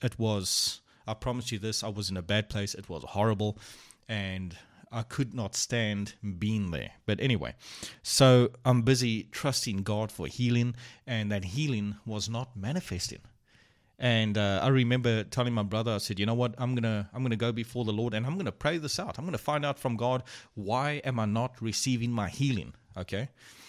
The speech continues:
Now, that was the very best thing I could do, because, you know, uh, my knowledge and my understanding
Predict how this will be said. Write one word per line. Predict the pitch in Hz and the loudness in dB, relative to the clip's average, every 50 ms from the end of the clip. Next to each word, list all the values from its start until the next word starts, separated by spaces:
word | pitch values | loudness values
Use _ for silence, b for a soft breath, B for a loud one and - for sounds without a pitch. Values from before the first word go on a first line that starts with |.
| B B B B B _ | B B B B B _
Now, | 120 127 123 123 120 117 - - - _ _ _ - | 2 4 6 6 6 4 0 -4 -12 _ _ _ -8
that | 127 - - 139 139 165 - - | -4 2 4 4 4 4 2 0
was | 147 127 - | 0 2 2
the | 131 110 | 0 0
very | 95 120 135 160 151 120 | 2 2 4 4 4 2
best | 101 127 127 120 - - - | 2 2 2 2 0 0 0
thing | 139 117 104 101 104 101 B B B B B B _ _ _ _ _ B B B B B B B B - | 2 2 2 2 0 -2 B B B B B B _ _ _ _ _ B B B B B B B B -4
I | 117 120 | -2 -2
could | 120 - 123 107 98 | 0 0 -2 -2 0
do, | 95 120 113 85 67 b b b b b b b b b b b b b b _ _ _ _ _ | 2 2 2 2 0 b b b b b b b b b b b b b b _ _ _ _ _
because, | - 117 107 - - 127 120 117 113 110 104 - - - B B B B B B - | -2 0 0 2 2 2 4 4 2 2 2 0 0 -2 B B B B B B 0
you | 127 135 | 4 6
know, | 135 127 123 120 113 B B B B _ _ _ _ _ _ _ _ _ _ _ _ _ - - - | 6 6 6 4 2 B B B B _ _ _ _ _ _ _ _ _ _ _ _ _ -20 -10 -2
uh, | 143 127 110 107 104 | 0 2 2 2 2
my | 104 110 107 131 151 143 | 0 0 0 0 0 -2
knowledge | 120 107 110 107 95 90 92 92 - - - - | 0 0 0 0 0 0 -2 -4 -4 -6 -6 -4
and | 104 107 101 | -4 -2 -2
my | 95 95 113 143 143 | -2 -2 -4 -4 -4
understanding | 127 120 113 98 - - - 113 110 90 82 87 98 | -4 -2 -2 -2 -2 0 0 0 2 0 -2 -4 -6